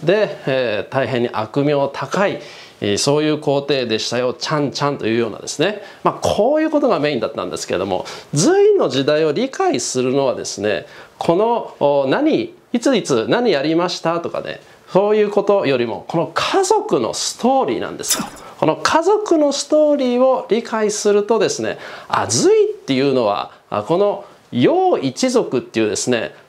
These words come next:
ちょっとイカれた一族、ちょっとイカれた一族が、あー、まあ、皇帝になったことによって生み出された、あ、そういう時代だったんだなということをですね、皆さんと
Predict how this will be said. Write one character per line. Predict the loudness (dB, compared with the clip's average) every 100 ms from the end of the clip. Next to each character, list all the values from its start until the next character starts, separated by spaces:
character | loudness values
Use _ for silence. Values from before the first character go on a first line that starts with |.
| -4
ち | 0
ょ | 0
っ | -2 -4
と | 0 2 0 -6 -16 -6
イ | -4
カ | -2 -2
れ | 0
た | 2 2
一 | 0 2
族、 | 0 0 -10 -18 -20 -16 -2
ち | 0
ょ |
っ | 0 -2 0
と | 2
イ | 2
カ | 0 0
れ | 2
た | 2 2
一 | 0 0 2
族 | 2 2 2
が、 | 4 2 -4 -16 -2
あ | 0 2 0 0 -2 0
ー、 |
ま | -2
あ、 |
皇 | 0 0 2
帝 | 2 2
に | 4
な | 0
っ | 0
た | -2
こ | -2 -2
と | -2
に | -2
よ | 0 -2
っ |
て | -2 0 0 -2 -10 0
生 | 2
み | 2
出 | 0
さ | 0
れ | 2
た、 | 0 -2 -10 -4
あ、 | -2 0
そ | 0 2 2
う |
い | 2 2
う |
時 | 2
代 | 0 0
だ | -2
っ | -6
た | -6 -4
ん |
だ | -4
な | -4 -6 -4
と | 0
い |
う | 2
こ | 2
と | 0
を | 0
で |
す | -2 -2
ね、 | -4
皆 | -2 -4
さ | -6 -4
ん |
と | 0 0 -2